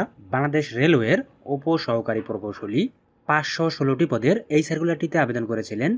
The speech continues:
আপনাদের পরীক্ষার তারিখ প্রকাশিত হয়েছে। সেটা আপনারা সকলেই জানেন, পাঁচ জুলাই এই পরীক্ষাটি অনুষ্ঠিত হবে সকাল দশটায়, যা নিয়ে আমরা এর আগেও একটি ভিডিও প্রকাশ করেছিলাম। তবে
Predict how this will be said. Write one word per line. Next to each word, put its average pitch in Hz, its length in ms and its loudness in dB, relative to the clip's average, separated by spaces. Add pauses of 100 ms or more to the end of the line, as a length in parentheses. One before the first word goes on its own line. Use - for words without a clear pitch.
(220)
আপনাদের 160 400 -4
পরীক্ষার 113 460 -4
তারিখ 117 280 0
প্রকাশিত 170 380 -6
হয়েছে। 104 360 -8 (640)
সেটা 156 340 -2
আপনারা 165 220 0 (100)
সকলেই 143 320 2
জানেন, 117 200 2 (200)
পাঁচ 156 220 0 (120)
জুলাই 113 320 2 (300)
এই 160 80 0
পরীক্ষাটি 165 420 -2 (120)
অনুষ্ঠিত 117 300 -4
হবে 104 280 -2 (540)
সকাল 160 360 -2
দশটায়, 90 360 -4 (840)
যা 117 300 0
নিয়ে 135 260 4 (160)
আমরা 135 260 0 (200)
এর 156 100 4
আগেও 165 300 0
একটি 120 160 -2
ভিডিও 127 260 -2
প্রকাশ 156 260 -2
করেছিলাম। 98 460 -6 (540)
তবে 156 280 4